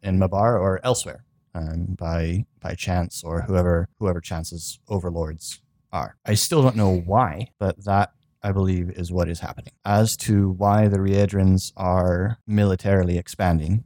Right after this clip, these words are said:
uh, have performed a coup in Breland, have invaded Stormreach outright, I don't know.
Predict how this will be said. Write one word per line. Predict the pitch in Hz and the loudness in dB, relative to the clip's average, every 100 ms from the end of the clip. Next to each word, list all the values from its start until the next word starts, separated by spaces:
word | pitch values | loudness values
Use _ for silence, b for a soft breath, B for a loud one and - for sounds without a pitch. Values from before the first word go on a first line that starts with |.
| - | -4
uh, | 76 - - - | -6 -6 -8 -4
have | 85 80 80 - _ _ _ | 0 0 -4 -14 _ _ _
performed | 104 95 85 | -6 0 0
a | 87 | -2
coup | - 120 104 | -2 2 4
in | 92 | 4
Breland, | 90 95 90 87 85 - 90 | 2 2 4 4 4 2 -4
have | 85 82 85 _ _ _ - | -2 -2 -4 _ _ _ -4
invaded | 95 87 95 95 90 | 0 2 2 2 0
Stormreach | - 101 92 87 85 - | -2 0 2 2 0 -4
outright, | 90 - 87 85 _ | -6 -4 -4 -4 _
I | 95 | -2
don't | 95 82 | -2 -2
know. | - | -8